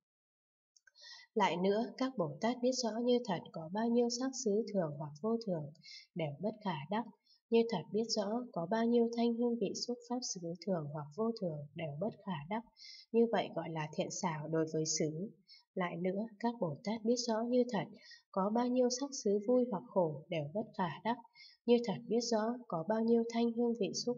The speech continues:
pháp xứ vui hoặc khổ đều bất khả đắc, như vậy gọi là thiện xảo đối với xứ. Lại nữa, các Bồ Tát biết rõ như thật có bao nhiêu sắc xứ ngã hoặc vô ngã đều bất khả đắc, như thật biết rõ có bao nhiêu thanh hương vị xúc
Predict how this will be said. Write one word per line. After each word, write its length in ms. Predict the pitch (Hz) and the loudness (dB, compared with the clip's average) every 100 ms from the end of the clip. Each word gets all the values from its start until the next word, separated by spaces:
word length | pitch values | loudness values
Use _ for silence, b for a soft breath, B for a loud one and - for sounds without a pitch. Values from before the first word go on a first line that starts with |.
| 240 | -4
pháp 80 | 247 | -6
xứ 360 | - 185 170 170 | -2 -2 -2 2
vui 220 | 226 233 233 | 4 4 4
hoặc 120 | 170 - | -4 -4
khổ 240 | 180 151 147 B B B _ | -4 -4 -10 B B B _
đều 180 | 180 147 | -2 -2
bất 120 | 175 233 - | -4 -6 -4
khả 120 | 175 143 | -4 -2
đắc, 160 | 220 233 - _ | -4 -4 -8 _
như 120 | 233 233 | -2 0
vậy 200 | 196 - - | -2 -4 -6
gọi 140 | 156 | -6
là 140 | 165 160 | -8 -8
thiện 180 | - 185 | -6 -6
xảo 300 | - 180 151 147 | -4 -4 -4 -6
đối 180 | 170 165 165 | -6 -4 -4
với 140 | 165 | -4
xứ. 260 | - 180 156 185 _ B B B _ | -4 -4 -4 -10 _ B B B _
Lại 220 | 185 165 | -4 -4
nữa, 300 | 165 180 208 233 | -4 -2 -4 -4
các 140 | - 247 | -4 -2
Bồ 140 | 202 156 - | -2 -4 -4
Tát 160 | 220 226 | -4 0
biết 100 | 240 | 0
rõ 260 | - 214 | 2 0
như 260 | 233 247 233 | 2 2 2
thật 140 | 233 170 - B B B | 0 -4 -6 B B B
có 160 | - 170 | -4 2
bao 140 | 226 233 | 4 4
nhiêu 220 | 240 240 | 4 4
sắc 200 | 240 262 - | 2 -4 -4
xứ 60 | 175 156 | -4 -4
ngã 240 | 175 202 233 | -4 -4 -4
hoặc 140 | 202 - - | -4 -4 -2
vô 180 | 220 220 | -2 0
ngã 220 | 214 233 254 - | -2 -2 -6 -8
đều 160 | 165 143 | -6 -4
bất 140 | 151 - | -4 -6
khả 180 | - 175 147 | -4 -6 -4
đắc, 120 | 185 226 B B B B 226 | -4 -6 B B B B 2
như 100 | 226 | 2
thật 120 | 220 170 | 2 -4
biết 140 | 180 233 | -2 -2
rõ 220 | 233 214 226 262 262 | 2 2 2 -2 -2
có 160 | 160 175 | -2 0
bao 120 | 226 | 2
nhiêu 240 | 233 233 233 | 4 4 2
thanh 160 | 233 233 | 0 2
hương 240 | 233 240 226 | 4 4 4
vị 140 | 160 | 0
xúc 240 | - - | -2 -2